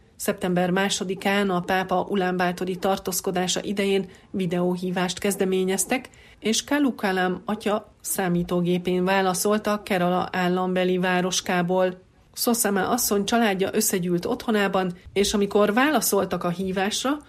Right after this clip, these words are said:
a pápa arca fogadta őket, integetett nekik, és azt mondta: "Üdvözlet, köszönöm."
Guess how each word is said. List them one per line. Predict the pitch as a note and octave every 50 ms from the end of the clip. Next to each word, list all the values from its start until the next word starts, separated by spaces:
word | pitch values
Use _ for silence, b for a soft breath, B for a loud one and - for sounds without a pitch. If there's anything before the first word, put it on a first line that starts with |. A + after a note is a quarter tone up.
| B B B B B B
a | B G#3 G#3
pápa | G#3+ C#4 G#3 F3 E3+ F3 E3+
arca | E3+ F3 F3 - G3 F3+
fogadta | - F#3+ F3+ F#3+ F3+ F#3 - G3+
őket, | G3 F#3+ F#3+ F#3 - F#3+ F#3+ F#3 - - - _ _ _ _
integetett | - D#4+ B3 - F3+ E3+ F#3 F3+ F3+ F#3 F3+
nekik, | - B3+ C#4+ - C#4+ C#4
és | G#3+ G3 G3+ -
azt | - - - -
mondta: | F#3 F3+ F3 F3+ F3 E3+ - - _
"Üdvözlet, | - E4 D#4 A3 F#3 F#3 F3+ F3+ F3+ F3+ F3 F3 - - - _ -
köszönöm." | - D4+ D4 D4 - G#3+ F#3 F3+ F3 E3 F3 -